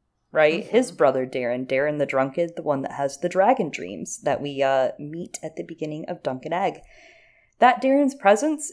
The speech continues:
Speaker 1: is making me th-, probably making Aemon think about his brother, his Darren, right? Uh, they both had a little bit of sass. They're both kind of sassy characters, and they like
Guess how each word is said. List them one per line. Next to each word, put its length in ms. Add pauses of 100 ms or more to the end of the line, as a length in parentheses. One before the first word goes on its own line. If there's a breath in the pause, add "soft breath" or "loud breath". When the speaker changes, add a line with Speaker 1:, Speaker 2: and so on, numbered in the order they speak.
(120)
Speaker 1:
is 180
making 340
me 120
th-, 300
probably 260
making 420
Aemon 360
think 180
about 280 (220)
his 280
brother, 440
his 220
Darren, 400 (160)
right? 320 (340 soft breath)
Uh, 200
they 160
both 300
had 180
a 60
little 200
bit 160
of 80
sass. 520
They're 120
both 220
kind 180
of 60
sassy 400
characters, 760
and 160
they 80
like 440